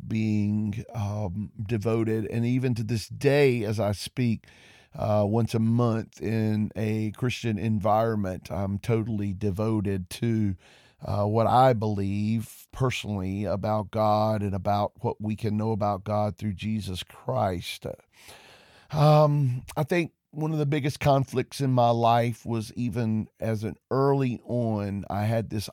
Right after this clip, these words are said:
idea about religion that people who were truly followers of God were never gonna have any problems, never gonna have any issues, never gonna have any sin, and,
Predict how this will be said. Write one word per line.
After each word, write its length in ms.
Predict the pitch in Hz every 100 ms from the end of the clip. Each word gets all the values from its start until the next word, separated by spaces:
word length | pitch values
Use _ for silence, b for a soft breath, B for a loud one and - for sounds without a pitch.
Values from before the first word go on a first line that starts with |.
| -
idea 760 | 113 113 95 123 127 127 123
about 420 | - 110 107 104 -
religion 720 | 107 107 110 98 107 104 98
that 260 | 101 98 - _
people 500 | - 127 - 113 110
who 260 | 110 113 104
were 160 | 104
truly 800 | - - - 147 147 143 127 127 b b b b b
followers 580 | 135 127 123 117 117 104
of 160 | 95 -
God 540 | 110 107 107 104 101 -
were 640 | 101 101 101 104 104 104 95
never 340 | 107 117 120 117
gonna 240 | 120 113
have 180 | 117 110
any 140 | 107
problems, 580 | - 131 120 113 113 101
never 240 | 107 113 104
gonna 180 | 107
have 180 | 107 110
any 300 | 101 95 120
issues, 360 | 127 - 113 107
never 240 | 117 107
gonna 220 | 101 107
have 260 | 104 117 113
any 160 | 101 101
sin, 640 | - 139 135 131 127 120
and, 240 | 107 98